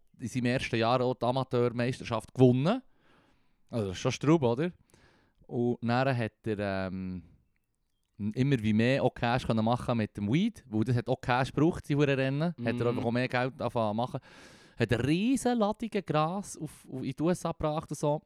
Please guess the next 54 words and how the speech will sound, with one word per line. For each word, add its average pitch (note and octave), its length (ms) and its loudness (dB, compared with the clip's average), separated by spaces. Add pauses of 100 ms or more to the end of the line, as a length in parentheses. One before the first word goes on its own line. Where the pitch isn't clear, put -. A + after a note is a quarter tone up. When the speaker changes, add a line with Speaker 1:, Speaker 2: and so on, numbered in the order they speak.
(960)
Speaker 1:
Und, A2+ 380 0
ähm, G2+ 320 0 (480)
hat A#2 160 -4
dann C3+ 100 0
angefangen, A#2 240 0
nascar-Rennen C#3 1000 4
machen. G#2 300 0
Und G2 100 -2
das A2+ 60 0
ist G#2 60 0
ja A2 100 2
wie B2 100 0
Speaker 2:
Ja, B2 160 2
Speaker 1:
das, B2 80 -2
Speaker 2:
ja. B2+ 200 -2
Speaker 1:
das - 160 -12
oberste, - 420 2
Speaker 2:
Das A#2+ 220 2
oberste B2+ 380 -6
in G#2+ 100 -4
den A2 100 -8
U A2 80 -8
S - 180 -14
A, F#2 40 -12
Speaker 1:
also, G#2+ 120 -2
Speaker 2:
ja. G#2+ 220 -2
Speaker 1:
ja, A#2+ 160 4
oder A#2 120 2
Indy C3+ 280 0
five A#2+ 240 2
hundred A#2 340 0
meine F#2+ 240 -2
ich, F#2 60 -2
nicht G2+ 260 -6
nascar. G2+ 420 -6
Einfach A2 180 -2
die, C3+ 60 -6
Speaker 2:
Ah, B2+ 120 4
okay, A#2+ 220 -2
Speaker 1:
einfach A#2 140 2
die, F3 80 4
Speaker 2:
ja. F3+ 40 10
Speaker 1:
die F3 60 8
aussehen F3 320 4
wie D3 40 -4
Formel D3 340 4
eins D3+ 200 2
Karren, C#3 340 2
aber G#2+ 220 -2
nicht A2+ 220 0
Formel A2 340 0
eins G#2+ 140 -4
Karren F#2 200 -8
sind. - 200 -14